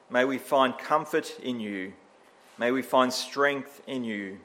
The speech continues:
And may each one of us be moved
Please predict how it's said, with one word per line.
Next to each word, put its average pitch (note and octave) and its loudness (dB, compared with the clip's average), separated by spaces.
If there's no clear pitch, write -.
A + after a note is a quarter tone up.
And A2 -6
may G#2+ 0
each A2+ -6
one A#2+ 2
of A2+ 0
us A2 -4
be A#2 -4
moved B2+ -4